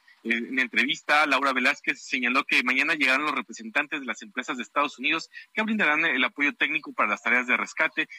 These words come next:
y la construcción de este muro entre las ambas minas para evitar las filtraciones hacia la mina Pinabete, donde se encuentran atrapados estos diez trabajadores desde el pasado tres de agosto. Vamos a escuchar cómo lo dijo la Coordinadora Nacional, Laura Velázquez.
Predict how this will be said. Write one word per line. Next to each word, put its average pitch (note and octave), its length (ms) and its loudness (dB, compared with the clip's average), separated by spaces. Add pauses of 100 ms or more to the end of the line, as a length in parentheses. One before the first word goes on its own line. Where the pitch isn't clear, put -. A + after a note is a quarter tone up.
y G#3 80 -4
la G#3+ 100 2
construcción D3 500 -4
de D3+ 60 2
este C3+ 180 -2
muro C#3+ 340 0 (240)
entre E3+ 240 -2
las C#3 200 0
ambas D3+ 320 2
minas C3+ 280 -4
para A#2 160 2
evitar A2 240 0
las C3 140 2
filtraciones A#2 680 -4
hacia B2 180 -2
la A2 100 2
mina B2 260 0
Pinabete, B2 500 0
donde C3 160 0
se - 80 -8
encuentran B2 240 0
atrapados G#2+ 460 -2
estos A#2 260 -6
diez A#2+ 160 2
trabajadores A2+ 580 0 (280)
desde D#3 180 2
el C#3+ 100 -2
pasado A2+ 480 0 (220)
tres G#2+ 180 0
de G2+ 80 0
agosto. F2+ 260 -12
Vamos F#3+ 180 0
a - 20 -10
escuchar E3 240 0
cómo D3+ 180 -4
lo B2+ 80 2
dijo B2+ 400 0
la A2+ 220 0
Coordinadora A#2 580 2
Nacional, A#2+ 420 -2 (220)
Laura B2 320 2
Velázquez. - 640 -4